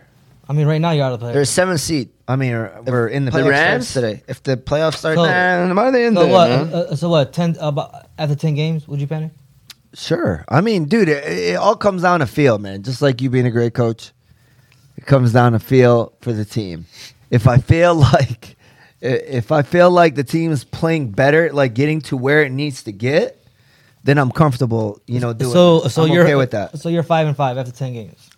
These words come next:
Speaker 3: Uh, are we getting better? Or are we
Speaker 1: You're
Speaker 3: getting
Speaker 1: five and five.
Speaker 3: worse? No. Are we getting better?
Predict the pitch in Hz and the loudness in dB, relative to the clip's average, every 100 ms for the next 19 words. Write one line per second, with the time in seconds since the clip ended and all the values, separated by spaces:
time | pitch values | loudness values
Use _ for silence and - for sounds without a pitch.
0 | _ _ _ _ 123 - 165 143 131 147 | _ _ _ _ -4 0 0 0 2 2
1 | 135 127 139 180 233 - _ _ _ - | 2 0 0 0 -2 -10 _ _ _ -6
2 | 131 180 151 170 127 196 190 165 196 156 | -4 0 0 0 2 2 2 0 2 2
3 | 110 _ _ - 175 143 92 _ _ 143 | -2 _ _ -2 2 2 -2 _ _ 4
4 | 175 190 196 120 - 123 202 226 220 175 | 4 2 -4 -8 -12 0 2 2 -4 -10
5 | 113 202 202 156 92 - | 0 2 4 2 0 -6